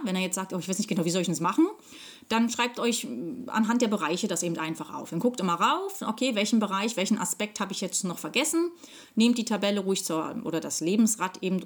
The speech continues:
auch zur Hilfe. Und denkt dran, ohne Begrenzungen. Also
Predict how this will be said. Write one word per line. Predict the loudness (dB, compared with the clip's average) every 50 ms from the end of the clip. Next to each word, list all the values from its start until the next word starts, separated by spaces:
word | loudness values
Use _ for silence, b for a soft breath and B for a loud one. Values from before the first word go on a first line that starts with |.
| -6 -8 -4
auch | -4 -4 -4 -4
zur | -6 -4 -4 -2
Hilfe. | 2 2 2 2 2 -2 -8 -12 -14 B B B B B B B B
Und | 4 4 6
denkt | 6 6 4 4 2 0 -2
dran, | -2 -2 -2 -6 -4 _
ohne | 4 6 8 8 8 8 8 6 6 6
Begrenzungen. | 4 2 0 0 0 2 2 6 6 6 6 6 4 2 2 2 2 2 0 -2 -2
Also | -2 -2 -2